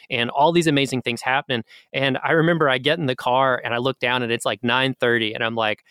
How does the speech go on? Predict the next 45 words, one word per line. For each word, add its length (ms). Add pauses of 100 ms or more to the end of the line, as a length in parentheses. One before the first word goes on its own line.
(200)
"I 200
just 180
hope 160
my 80
wife 320
hasn't 240
called 240
the 60
police 560
and 120
sent 200
out 100
a 40
<laughs> 20
search 500
party 260
at 120
this 180
point." 400 (460)
Um, 440
because 460
it 80
was 180
just 200
amazing. 480
And, 420
you 140
know, 240 (200)
the, 200
the 120
climbers 520
ended 180
up 80
having 240
these 140
amazing 440
conversations 640
with 120
local 260
residents. 480 (380)
And 120
it 40
was 140
cool 280
because, 560